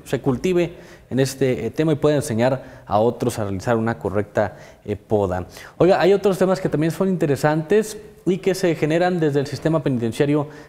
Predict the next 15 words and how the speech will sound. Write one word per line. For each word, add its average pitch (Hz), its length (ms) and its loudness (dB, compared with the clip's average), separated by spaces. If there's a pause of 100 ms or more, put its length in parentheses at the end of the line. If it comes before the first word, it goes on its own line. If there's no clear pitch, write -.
de 123 400 2
Chihuahua. 175 720 2
Pues 131 140 2
la 127 120 0
titular 135 720 0
de 120 340 -2
este 131 360 -2
sistema, 151 540 -2
Nora 135 220 0
Angélica 143 380 -2
Valderrama, 135 560 0 (360)
recibió 175 680 4
los 151 240 2
certificados 156 760 0
reacreditación 139 1120 0